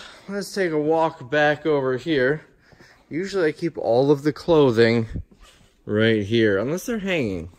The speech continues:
But I don't think I have any hanging pants in here. No.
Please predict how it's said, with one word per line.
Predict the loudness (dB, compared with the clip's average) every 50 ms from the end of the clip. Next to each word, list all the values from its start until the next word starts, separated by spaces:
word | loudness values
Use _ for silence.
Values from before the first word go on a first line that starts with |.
| _ _ -10
But | -8
I | -6
don't | -6 -6 -6
think | -8 -6 -4
I | -2
have | -2 -2 -2
any | -2 -4 -4
hanging | -6 -6 -4 -2 -2 -2 -2 -2 -4 -6 -8 -10 -14 -20 _ _ -20 -20 -20 _ _ _ _ _ _ _ _ -12 -8
pants | -6 -6 -6 -6 -8 -10 -12 -12 -12 -14 -14 -14 -12
in | -10 -8 -8 -8
here. | -6 -6 -6 -6 -6 -8 -10 -12 -16 -20 -20 -20 -20 -20 -20 -20 -20 -20 -20 -20 -20 -20 -20 -18 -16 -16 -12 -10
No. | -6 -6 -4 -4 -6 -8